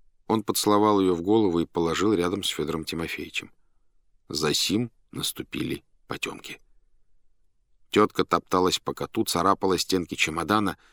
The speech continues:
и от ужаса не могла произнести ни звука, а чемодан покачивался, как на волнах, и дрожал.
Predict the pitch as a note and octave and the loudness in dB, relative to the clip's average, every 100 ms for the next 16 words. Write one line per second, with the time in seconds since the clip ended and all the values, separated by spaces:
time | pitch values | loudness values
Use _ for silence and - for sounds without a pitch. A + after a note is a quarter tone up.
0 | - G2+ G#2+ - C3 G2+ G#2 - E2 F2 | -2 4 4 4 2 4 4 0 -2 0
1 | F2+ F#2+ G#2 - F#2+ E2+ F#2+ - F#2+ G2+ | 0 2 0 0 0 0 -2 -2 -4 -2
2 | A2 F#2 A2 A#2+ - - - _ _ _ | -2 0 2 2 0 -6 -10 _ _ _
3 | D#2+ - E2 D#2+ D#2+ F2 D2 D#2 - F2 | -4 -2 -2 -2 -2 -4 -4 -8 -4 -4
4 | F#2 - D#2 D#2 - - D2+ - D2+ D2 | 0 0 -2 -2 -4 -4 -6 -6 -6 -4
5 | D2+ D#2 E2 E2+ - E2+ C#2 E2 D#2 - | -4 -2 -2 -2 -4 -8 -6 -6 -4 -4
6 | - - - - - | -4 -6 -6 -10 -14